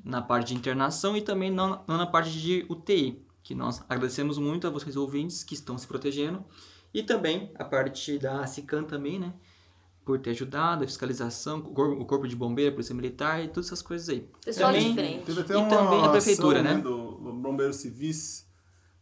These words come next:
Speaker 3: Agora eu não vou lembrar se foi sábado ou sexta-feira que eles estavam distribuindo, né, máscaras e cart-, e panfletos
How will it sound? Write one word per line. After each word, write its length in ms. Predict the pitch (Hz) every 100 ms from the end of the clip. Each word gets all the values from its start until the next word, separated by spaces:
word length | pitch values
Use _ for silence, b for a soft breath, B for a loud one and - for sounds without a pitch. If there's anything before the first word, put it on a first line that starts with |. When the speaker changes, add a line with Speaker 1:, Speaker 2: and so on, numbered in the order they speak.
| _
Speaker 3:
Agora 140 | 143 147
eu 20 |
não 60 | 151
vou 80 | 151
lembrar 280 | 139 135 143
se 100 | -
foi 160 | 151
sábado 720 | 147 - 135 139 156 127 120 117
ou 80 | 139
sexta-feira 720 | - 139 135 123 - - 139
que 100 | 131
eles 100 | 127
estavam 220 | 117 127 127
distribuindo, 680 | - 139 123 123 131 127 120
né, 100 | 123
máscaras 540 | 127 160 160 160 151
e 300 | 160 156 151
cart-, 320 | - 147 147 -
e 180 | 131 127
panfletos 880 | - 143 - - 151 151 - -